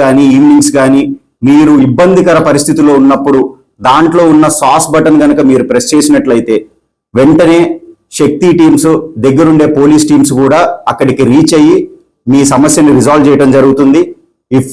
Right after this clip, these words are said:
uh, the situation is intense, వాళ్ళ మీద కేసు పెట్టి కూడా మనం యాక్షన్ తీసుకోవడం జరుగుతుంది. So, I request all the women of Nandyal district to use this శక్తి టీమ్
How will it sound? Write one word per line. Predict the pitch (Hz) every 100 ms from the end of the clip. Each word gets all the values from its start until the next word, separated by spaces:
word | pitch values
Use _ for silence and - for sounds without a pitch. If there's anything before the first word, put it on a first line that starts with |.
| 147
uh, | 139 127
the | -
situation | 139 165 165 160 160
is | 151 143
intense, | 147 185 185 - _ -
వాళ్ళ | 123 139 135
మీద | 143 151 156 147 - -
కేసు | 151 151
పెట్టి | 147 147 131
కూడా | 139 202 - - _ 127
మనం | 139 127
యాక్షన్ | 131 143 131
తీసుకోవడం | 135 127 127 117
జరుగుతుంది. | 113 120 113 151 - _ _ _ _ _ _ -
So, | 156 151 151 151 - - 117
I | 135
request | 131 151 175 - - - _ _ -
all | 123 156 160
the | 156
women | 139 151 131 - - - _ - 135
of | 131 135
Nandyal | 131 147 135 - - - _ _ _ 127
district | - 104 - - _ _ _ _ _ -
to | 139 131
use | 151 143 156
this | 156 - - - _ 151
శక్తి | - 165 151
టీమ్ | 151